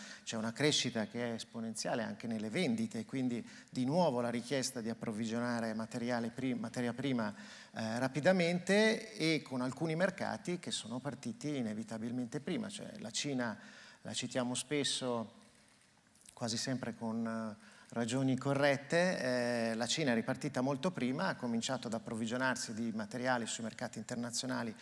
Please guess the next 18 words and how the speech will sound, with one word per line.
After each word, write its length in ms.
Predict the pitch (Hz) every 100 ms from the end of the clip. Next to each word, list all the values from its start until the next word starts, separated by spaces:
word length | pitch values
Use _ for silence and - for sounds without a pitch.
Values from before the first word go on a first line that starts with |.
| - -
molto 320 | 170 202 208
prima 420 | 214 117 110 104 101 - - -
dell'Europa 720 | - 113 180 110 101 - -
e 300 | - 107 120
ha 200 | 143 104 135
dato 420 | 104 98 104 165
un 140 | 175
segnale 560 | - 113 110 127 113 113
di 320 | 113 113 113
crescita 640 | - 131 127 - 117 113 110
della 600 | 113 110 110 104 107 104 - -
domanda 460 | 110 120 143 110 104
e 40 |
quindi 200 | - 107
del 140 | 113
prezzo 520 | - - 101 - 160 151
estremamente 580 | 104 - - - 110 -
forte. 400 | - - -